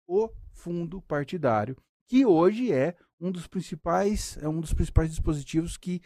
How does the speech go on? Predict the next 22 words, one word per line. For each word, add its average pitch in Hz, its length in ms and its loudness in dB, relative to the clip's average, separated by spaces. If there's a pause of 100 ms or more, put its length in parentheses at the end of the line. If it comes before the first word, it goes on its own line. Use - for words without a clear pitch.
(260)
é, - 220 -8
sustenta 185 840 -2 (220)
o 135 60 -4
regime 131 360 2
democrático 135 580 -2
por 190 120 -6
meio 143 160 0
dos 139 100 -10
partidos 151 380 -6
políticos. 123 440 -6
Então, 165 220 2 (600)
o 165 80 2
histórico 220 560 4
dele 190 220 6
é 190 40 2
lá 180 160 2
dos 185 220 -4
anos 196 160 -2
sessenta 175 580 -4
do 170 80 -12
século 190 360 -6
vinte. 156 440 -2